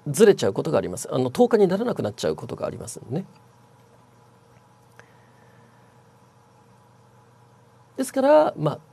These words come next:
えー、時価ですね。あるいは公正。まあ、同じです。時価と公正。ここでは同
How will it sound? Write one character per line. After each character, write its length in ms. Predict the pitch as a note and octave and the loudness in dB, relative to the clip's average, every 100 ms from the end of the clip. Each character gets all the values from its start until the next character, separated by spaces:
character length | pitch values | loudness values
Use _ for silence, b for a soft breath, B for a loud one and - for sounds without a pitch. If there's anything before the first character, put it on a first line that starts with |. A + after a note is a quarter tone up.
| - | -4
え 960 | - - A#1 - - - - - - | -2 0 -2 -4 -4 -6 -6 -6 -6
ー、 100 | A#2+ | -6
時 140 | C3+ D3 | -6 -4
価 100 | D3 | -6
で 100 | - | -4
す 80 | D#3 | 2
ね。 240 | A#3 B3+ | 4 4
あ 100 | - | -2
る 60 | B2 | -6
い 20 | |
は 60 | A#2+ | -4
公 180 | - - | -2 -4
正。 140 | - | -2
ま 140 | D#3 | -2
あ、 40 | C#3 | -2
同 180 | C#3+ F#3 | -2 -4
じ 120 | C4+ | -6
で 40 | |
す。 140 | E4+ - | -6 -6
時 140 | C3 - | -4 -4
価 80 | C#4 | -6
と 120 | E3 | -6
公 160 | - | -6
正。 100 | D3 | -6
こ 180 | - - | -6 -4
こ 80 | C4 | -2
で 60 | F4+ | -2
は 80 | |
同 120 | - | -2